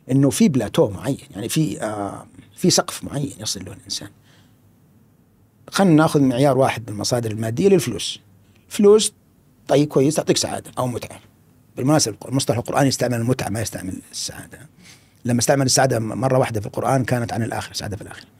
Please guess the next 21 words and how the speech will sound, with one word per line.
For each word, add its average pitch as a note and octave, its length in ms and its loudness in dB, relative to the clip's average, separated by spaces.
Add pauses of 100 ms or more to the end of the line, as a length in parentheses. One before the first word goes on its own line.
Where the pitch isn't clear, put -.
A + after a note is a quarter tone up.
(360)
فالقرآن D3 580 2
دائمًا E3 180 6
يستعمل D3 260 2
كلمة C3+ 200 2
المتعة، B2 460 0
"الدنيا C#3 360 4
متاع B2+ 520 2 (280)
واستمتعوا A#2+ 420 0
في A2+ 120 0
حياتهم B2 640 0 (540)
ف-، - 140 -8
ف-، B2 280 -4
فاستمتعوا C3 480 2
بخلاقهم B2 560 2
كما C3 160 2
استمتعتم A#2 480 -2
بخلاقكم" A#2+ 600 0
إلى C3+ 160 2
آخره. G#2+ 100 -4
فالاستمتاع D3 600 4
والمتعة D3 500 4